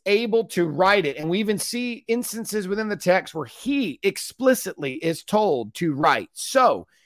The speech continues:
if John grew up a fisherman, as we see him in all four of the Gospels, and John was to continue his education, he no doubt would have been able to probably write, but his writing would not be significant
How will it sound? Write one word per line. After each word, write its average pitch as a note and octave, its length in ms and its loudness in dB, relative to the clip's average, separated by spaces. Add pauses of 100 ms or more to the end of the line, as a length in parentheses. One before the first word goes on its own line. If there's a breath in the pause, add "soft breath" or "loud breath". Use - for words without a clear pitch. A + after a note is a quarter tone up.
(120)
if C#4+ 240 -2
John C#3 380 -6
grew C4+ 280 -2
up C#3+ 300 -2
a C#3+ 120 -4
fisherman, C3+ 760 -4
as C3 280 -2
we C3+ 140 -6
see C#3+ 300 -6
him B2+ 280 -8
in B2 120 -10
all D3 320 2
four B2+ 220 -12
of F#2+ 60 -12
the G#2 60 -14
Gospels, G#2 720 -12 (420 soft breath)
and F#3 320 4
John G#3+ 520 4
was G3+ 280 0
to E3 480 0
continue G#3 520 -2
his F#3+ 160 2
education, E3 640 -2
he C#3+ 100 -4
no F3 220 2
doubt D#3 300 2
would C#3 120 -4
have B2+ 80 -6
been C3+ 100 -4
able C#3+ 340 -8
to C3 100 -14
probably B2 560 -2
write, B2+ 580 0 (960 soft breath)
but G#3 140 4
his G#3 200 6
writing C#4 420 4
would A#3+ 160 6
not G#3+ 420 2
be F3 460 0
significant F3+ 1080 -2